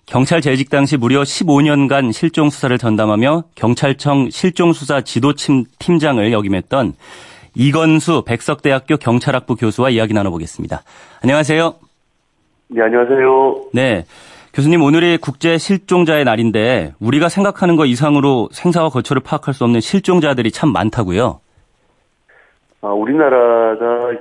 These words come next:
Speaker 2: 좀 이 나라는 작지만, 어, 그동안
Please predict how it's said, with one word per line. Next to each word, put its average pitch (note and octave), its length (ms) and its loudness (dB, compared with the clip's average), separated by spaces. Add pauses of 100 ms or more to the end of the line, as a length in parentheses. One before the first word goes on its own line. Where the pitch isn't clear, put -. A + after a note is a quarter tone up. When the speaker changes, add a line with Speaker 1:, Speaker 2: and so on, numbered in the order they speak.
Speaker 2:
좀 G#2 220 -8 (100)
이 F#2+ 160 -10 (120)
나라는 A2 400 0
작지만, F2+ 760 -8 (840)
어, E2+ 220 -12
그동안 A2+ 380 0